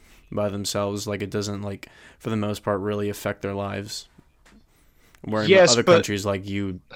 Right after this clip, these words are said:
Speaker 1: pretty much have to fight the government or you're gonna be imprisoned or dead. <laughs>
Speaker 2: Sure, but I'm just mean in the sense that, like, not every mainstream left-wing politician is gonna be, like, you know,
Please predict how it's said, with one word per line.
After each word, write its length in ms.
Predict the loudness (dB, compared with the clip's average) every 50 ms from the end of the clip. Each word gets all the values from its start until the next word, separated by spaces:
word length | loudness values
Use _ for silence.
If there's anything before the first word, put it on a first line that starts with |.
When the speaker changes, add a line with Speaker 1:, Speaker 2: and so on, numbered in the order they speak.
| -20 _
Speaker 1:
pretty 160 | -8 -4 -4
much 200 | -2 -2 -4 -2
have 120 | -2 -4 -2
to 100 | -2 -6
fight 260 | -2 0 -2 0 -2
the 60 | -4
government 460 | -2 0 0 0 -2 -4 -6 -8 -10 -10 -8
or 120 | -6 -6
you're 200 | -4 -4 -6 -6
gonna 260 | -6 -6 -6 -6 -4
be 180 | -6 -4 -4 -4
imprisoned 540 | -6 -6 -6 -4 -4 -4 -4 -4 -6 -6 -6
or 80 | -6
dead. 340 | -6 -6 -6 -6 -6 -8 -10 -12 -10 -6 -4 -4 -4 -4 2 2
<laughs> 80 | 2 4 4 0 0 -2 _ -20 -20 -20 -20 -20 -20 -20 -20 _ _ _ _ _ _ _ _ -6
Speaker 2:
Sure, 340 | 4 8 10 10 10 10 10
but 140 | 8 6 6
I'm 180 | 6 6 6
just 200 | 4 2 0 2 4
mean 160 | 6 6 8
in 60 | 8 8
the 60 | 6
sense 360 | 6 6 6 6 4 4 4
that, 140 | 2 2 4
like, 300 | 4 4 4 4 0 -8 _ _ _ _ _ _ _ _ _ _ _
not 560 | 2 4 6 8 8 10 10 10 8 6 4 4
every 640 | 6 6 6 6 6 6 8 8 10 10 8 6 4 2 _ _ _ _ _ _ _ _ _ _ _ -10
mainstream 920 | -4 0 4 6 6 8 8 8 8 8 8 8 6 6 6 6 8 8 8
left-wing 380 | 8 6 6 6 4 4 4
politician 560 | 6 6 6 6 6 4 0 2 2 2 2 2
is 140 | 2 2
gonna 200 | 2 2 2 2
be, 160 | 4 4 2 4
like, 300 | 2 2 0 -2 -6 _ _ -20 -20 -20 -20 -20 _ _ _ 4
you 80 | 4 6
know, 320 | 6 6 4 0 -2 -6